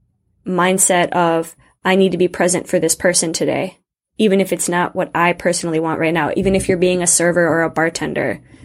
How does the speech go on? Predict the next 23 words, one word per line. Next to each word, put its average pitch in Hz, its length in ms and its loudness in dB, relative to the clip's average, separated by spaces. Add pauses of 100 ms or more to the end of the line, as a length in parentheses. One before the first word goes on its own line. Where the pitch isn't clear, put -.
how 196 100 2
can 202 180 0
you 185 100 2
connect? - 540 -6 (480)
How 190 120 0
can 190 180 0
you 175 420 2 (920)
serve 190 400 2
beyond 185 280 2
just 180 200 0
serving 160 280 2
drinks, - 300 -4
but - 200 -4
serve, 175 420 2
how 196 120 -2
can 185 200 -2
you 175 400 0 (1120)
be 196 100 4
present? 185 400 0
'Cause 226 160 0
I 202 100 2
think 208 360 -4
that, 180 320 0